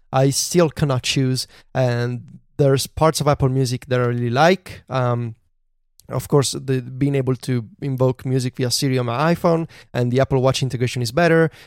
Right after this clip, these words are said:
And, you know, I prefer the way that it looks, and it's got lyrics, which is a huge part of the, you know, how I like to listen to music.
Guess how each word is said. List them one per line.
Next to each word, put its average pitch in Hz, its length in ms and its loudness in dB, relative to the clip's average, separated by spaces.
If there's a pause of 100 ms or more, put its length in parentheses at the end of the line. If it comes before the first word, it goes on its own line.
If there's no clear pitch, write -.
And, 117 640 -2
you 147 120 -2
know, 143 100 2
I 151 180 2
prefer 143 320 0
the 135 120 -2
way 131 140 2
that 120 180 0
it - 20 -2
looks, 135 460 0
and 156 100 0
it's - 120 0
got 123 140 2
lyrics, 170 540 2
which 139 160 -4
is 123 140 -2
a 123 80 2
huge 120 400 -6
part 143 180 4
of 120 140 0 (160)
the, - 180 -10
you 139 160 -6
know, 123 140 -2
how 143 260 2
I 131 60 2
like 127 240 0
to 131 100 -6
listen 131 240 -4
to 127 100 -8
music. 156 360 -4